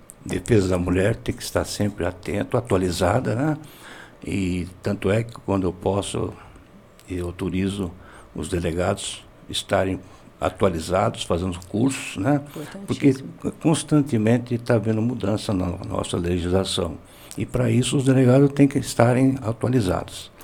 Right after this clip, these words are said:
Speaker 1: A doutora Thalita é uma pessoa muito interessada e acompanha de perto essas mudanças. E é muito import-, é muito importante esse debate nesse sentido, porque por ser uma lei nova, né,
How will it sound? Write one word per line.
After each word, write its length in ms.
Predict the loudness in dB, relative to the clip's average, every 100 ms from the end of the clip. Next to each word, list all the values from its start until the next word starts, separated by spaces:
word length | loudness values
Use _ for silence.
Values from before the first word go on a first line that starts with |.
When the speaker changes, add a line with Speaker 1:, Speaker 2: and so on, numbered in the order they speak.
| -20 -20 -20 -20 -10
Speaker 1:
A 60 | 0
doutora 380 | 0 0 0 2
Thalita 440 | 2 2 0 2
é 80 | 2
uma 180 | 2 -2
pessoa 360 | -4 -6 -2 0
muito 400 | 2 2 2 0
interessada 880 | 0 -2 -2 -2 2 4 4 0 -2 -14 -20 -14
e 220 | 0 2 2
acompanha 680 | 2 0 2 2 4 2 -2 -16 -20 -8
de 140 | -6
perto 540 | 0 4 6 6 0 -4 -8 -14 -2
essas 320 | -2 -2 -2
mudanças. 760 | 0 2 2 0 -4 -10 -12 -16 -20 -20 -18 -2
E 220 | 2 4
é 80 | 6
muito 260 | 4 4
import-, 320 | 2 2 2 2
é 100 | 4
muito 320 | 8 8 8
importante 600 | 6 4 4 0 0 -2
esse 160 | -2
debate 600 | 0 2 6 6 4 -2 -4
nesse 240 | -2 -2
sentido, 540 | -2 0 4 6 4 -2 -12 -18 -8
porque 300 | 0 4 6
por 240 | 6 4 4
ser 240 | 4 4
uma 180 | 4 2
lei 200 | 4 4
nova, 540 | 6 6 4 4 0 -2
né, 280 | -2 0